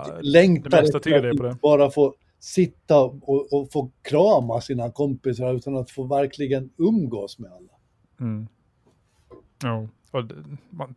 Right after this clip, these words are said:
Speaker 1: tycker man ser det på viljan att ta vaccin också. Folk är ju väldigt sugna på att få, få ta vaccin.
Speaker 2: Ja.
Speaker 1: För att det ger kan-, alltså en möjlighet att, att resa och, och leva ett normalt liv. Så det känns som att <laughs> om man ska komma ut med vaccin som är så här med tio procent chans att få en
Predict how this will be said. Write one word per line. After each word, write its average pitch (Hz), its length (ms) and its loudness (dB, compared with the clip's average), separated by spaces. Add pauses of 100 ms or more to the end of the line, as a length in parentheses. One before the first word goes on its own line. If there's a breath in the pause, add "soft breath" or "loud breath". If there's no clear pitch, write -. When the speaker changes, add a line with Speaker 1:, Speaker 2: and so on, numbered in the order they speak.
(100)
Speaker 1:
tycker - 180 -6
man 135 120 -2
ser 143 240 2
det 123 80 -4
på 127 100 -6
viljan 120 340 -2
att 113 80 -6
ta 127 160 0
vaccin 117 480 -4
också. 110 260 -12
Folk - 320 -6
är 185 40 2
ju 160 60 2
väldigt 139 400 -4
sugna 151 380 0
på - 120 -12
att 113 60 -14
få, 120 220 -20
få 127 120 -16
ta 117 220 0
vaccin. 113 560 -8 (280 loud breath)
Speaker 2:
Ja. 185 200 -12
Speaker 1:
För 139 80 -2
att 113 140 -4
det 135 100 0
ger 135 280 2
kan-, 123 260 -6
alltså - 280 -6
en 127 80 -2
möjlighet 120 560 -2
att, 120 140 -10
att 120 160 -4
resa 135 560 -2
och, 110 280 -8 (300 loud breath)
och 123 120 -6
leva 113 340 -6
ett 110 100 -10
normalt 113 460 -4
liv. 123 280 -6
Så - 100 -18
det 117 100 -8
känns 120 260 -8
som 113 220 -12
att - 360 -12
<laughs> 160 60 -2
om 120 80 -10
man 117 100 -8
ska 127 100 -18
komma 123 160 -4
ut 117 100 -8
med 120 80 -8
vaccin 117 440 -8
som 113 180 -12
är 120 140 -10
så - 140 -16
här 120 120 -12
med 117 100 -14
tio 117 240 -8
procent 113 320 -10
chans 117 280 -8
att 110 100 -16
få 117 120 -10
en 123 180 -12